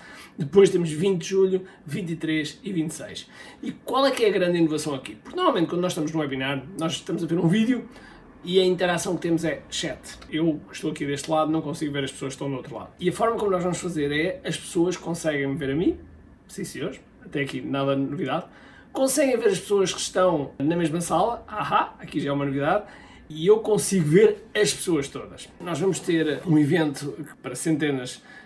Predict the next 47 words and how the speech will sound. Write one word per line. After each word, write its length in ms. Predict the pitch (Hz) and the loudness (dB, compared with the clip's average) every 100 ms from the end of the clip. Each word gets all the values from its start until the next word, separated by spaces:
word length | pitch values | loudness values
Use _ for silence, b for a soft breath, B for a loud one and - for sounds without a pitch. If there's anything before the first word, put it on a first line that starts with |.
| B | B
e 80 | 170 | -6
eu 100 | 139 | -4
calculo 600 | 143 135 - 160 151 135 | -2 -2 0 2 2 -2
que 100 | 151 | -4
ultrapassa 840 | 147 - 139 135 127 143 - - - B - | -4 -4 -6 -6 -4 -6 -6 -8 -14 B -6
um 120 | 202 | 0
milhar 320 | 151 139 135 | 2 2 0
ou, 420 | 127 143 131 127 - - | -2 -4 -4 -4 -8 -14
ou 120 | 196 | -8
dois 200 | 170 170 | 2 4
mil, 220 | 160 156 | 4 2
ou 160 | 135 147 | 2 0
dois 160 | 156 147 | 0 0
mil 120 | 147 | -2
pessoas, 340 | - 143 135 | -4 -6 -6
mil 240 | 170 202 180 | -6 -2 0
ou 100 | 143 | 0
dois 160 | 151 | 0
mil 140 | 147 139 | -2 -4
pessoas, 260 | - 147 | -4 -4
vamos 160 | 156 147 | -4 -4
lá 120 | 131 | -4
ver. 200 | 127 151 - - | -4 -6 -8 0
E 100 | 170 | 8
vai 200 | 190 202 | 10 12
haver 160 | 208 | 10
assim 180 | 208 190 | 8 6
uma 140 | 180 175 | 2 2
áurea 320 | 196 269 151 | 2 4 6
muito, 600 | 190 175 185 196 170 143 B B B | 6 6 6 2 0 0 B B B
muito, 720 | 165 156 160 147 - 156 151 143 | -4 0 2 0 -2 0 0 -2
eh, 140 | 147 | -4
especial, 720 | 139 - - 165 151 156 156 | -4 -6 -6 0 4 4 2
porque, 540 | - 175 165 160 147 131 - | -4 -4 2 2 2 -2 -8
porque 160 | - | -4
realmente 240 | 165 170 170 | 0 0 0
vai 100 | 160 | -2
ser 140 | 165 | -2
diferente. 420 | 165 - 123 - 175 | -2 -6 -10 -12 -12
E 220 | 170 165 | -4 2
esta 180 | 208 214 | 2 2
inovação 640 | 262 208 180 160 127 127 127 | 0 0 0 0 -2 -4 -8
apenas 440 | - 175 185 190 185 | -10 -2 0 2 0
apareceu 480 | 170 147 147 131 156 | -2 -6 -4 -4 -6
devido 480 | 170 202 190 220 - | -8 -8 -10 -10 -12
a 200 | - 170 - | -6 -6 -6
uma 300 | 175 175 226 | -6 -6 -6